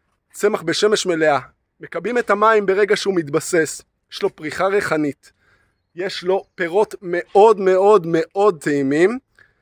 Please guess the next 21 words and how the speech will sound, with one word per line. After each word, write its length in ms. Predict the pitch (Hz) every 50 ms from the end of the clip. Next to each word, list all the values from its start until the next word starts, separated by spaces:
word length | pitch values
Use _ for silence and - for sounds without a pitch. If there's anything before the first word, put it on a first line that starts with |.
| _ _ _ _
אז 140 | 135 123 -
חברים, 540 | - 147 143 156 165 190 220 220 196 147 117 _ _
נראה 280 | 156 160 147 147 180 202
לי 100 | 220 220
שהצמח 520 | - - 151 - - 180 196 208 185 -
הזה 220 | 202 196 165 214 196
בתור 300 | 156 151 - 185 180 151
צמח 460 | _ - - 202 214 220 196 - -
ליקוט, 640 | 165 156 147 131 _ - 233 233 175 - _ _ - _ _ _ _ _ _ _ _ _ _
שפשוט 640 | - - - - - 147 - - 220 202 _ - _ _
טועמים 380 | - 180 190 240 165 185 208 208
מהפירות 500 | 208 190 175 - 160 151 165 190 190 -
שלו 380 | - 185 175 175 175 165 127 - -
וחושפים 460 | 156 - - 151 - - 196 202 202
את 100 | 196 -
הילדים 380 | 175 151 147 139 135 190 214
שלנו 240 | - 208 208 190 180
גם 160 | 170 185 185
לפרי 260 | 180 160 _ - 190 190
הטעים 380 | 170 - 190 185 185 190 196
הזה, 260 | 180 165 160 185 196